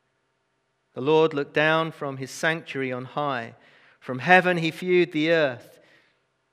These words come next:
to hear the groans of the prisoners and release those condemned to death. So the name of the Lord will be declared in Zion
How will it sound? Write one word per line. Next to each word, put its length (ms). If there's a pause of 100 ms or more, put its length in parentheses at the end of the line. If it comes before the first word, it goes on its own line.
(160)
to 100
hear 240
the 100
groans 600
of 180
the 80
prisoners 640
and 100
release 460
those 320
condemned 560
to 80
death. 420 (1700)
So 240
the 100
name 360
of 80
the 80
Lord 420
will 240
be 140
declared 560
in 160
Zion 500